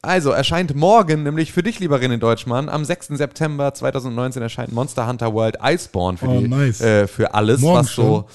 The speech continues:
Speaker 1: was so da ist. Genau. Auch morgen erscheint Creature.
Speaker 2: Warte, warte, warte, ich bin jetzt hier gleich
Speaker 1: Nee,
Speaker 2: im
Speaker 1: nee, komm, jetzt
Speaker 2: Kalender.
Speaker 1: bist du raus.
Speaker 2: Ah.
Speaker 1: Ähm, ja, dann erscheint auch am sechsten September Creature in the Well für die Xbox One, die Switch und den P C.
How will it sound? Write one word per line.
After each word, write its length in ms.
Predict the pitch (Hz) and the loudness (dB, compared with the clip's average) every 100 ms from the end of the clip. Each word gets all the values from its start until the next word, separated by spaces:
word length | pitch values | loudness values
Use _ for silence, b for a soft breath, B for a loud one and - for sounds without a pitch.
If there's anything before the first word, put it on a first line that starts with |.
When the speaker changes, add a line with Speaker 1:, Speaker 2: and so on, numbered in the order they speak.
| _ | _
Speaker 1:
was 160 | 104 - | -6 -4
so 100 | 104 | -4
da 280 | 92 87 87 | 0 2 2
ist. 320 | 151 - - | -2 -4 -8
Genau. 240 | 135 117 90 - - | -4 -4 -6 -14 -8
Auch 300 | - 170 214 | 0 2 2
morgen 400 | 123 104 104 117 | -2 0 0 0
erscheint 340 | 139 131 131 131 | -6 -4 -6 -6
Creature. 240 | - 156 | 0 4
Speaker 2:
Warte, 120 | 185 185 | 6 6
warte, 180 | 185 | 6
warte, 180 | 175 165 | 6 4
ich 140 | 151 135 | 2 2
bin 120 | 180 | 2
jetzt 160 | 165 | 2
hier 140 | - 151 | 0 0
gleich 160 | 151 | 4
Speaker 1:
Nee, 140 | 196 170 | 4 4
Speaker 2:
im 60 | |
Speaker 1:
nee, 80 | 180 | 0
komm, 240 | 170 170 143 | 4 4 4
jetzt 100 | 127 | 2
Speaker 2:
Kalender. 60 | |
Speaker 1:
bist 100 | 113 | 2
du 40 | 135 | 0
raus. 240 | 143 98 - B | 2 0 -2 B
Speaker 2:
Ah. 40 | 101 | -2
Speaker 1:
Ähm, 360 | 143 143 143 95 101 | 2 2 2 -4 -2
ja, 140 | 156 | -2
dann 280 | 160 147 156 | 0 -2 -2
erscheint 320 | 143 151 143 | -2 -2 0
auch 200 | - 180 | -2 -2
am 120 | 123 | -4
sechsten 320 | 113 113 - | -4 -4 -6
September 480 | 98 95 90 90 92 | -6 -6 -6 -6 -8
Creature 380 | - 156 156 117 | -4 -6 -4 -4
in 80 | 104 | -2
the 100 | 90 | 0
Well 240 | 101 113 | 0 -2
für 140 | 143 92 | -4 -8
die 120 | - | -10
Xbox 280 | - 80 87 | -12 -14 -10
One, 240 | 95 104 - | -10 -10 -12
die 80 | |
Switch 240 | 87 85 - | -10 -10 -10
und 240 | 87 80 _ | -14 -14 _
den 220 | 82 78 | -14 -14
P 180 | - 76 | -14 -18
C. 300 | - 92 104 | -12 -8 -10